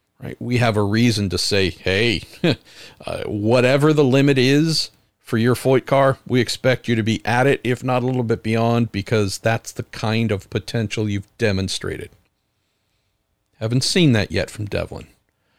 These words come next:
Tatiana's done two tests, right? How silly would it be,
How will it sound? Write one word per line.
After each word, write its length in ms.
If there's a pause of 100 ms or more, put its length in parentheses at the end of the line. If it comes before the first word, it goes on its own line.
(880)
Tatiana's 580
done 220
two 180
tests, 640
right? 300 (140)
How 180
silly 400
would 120
it 100
be, 300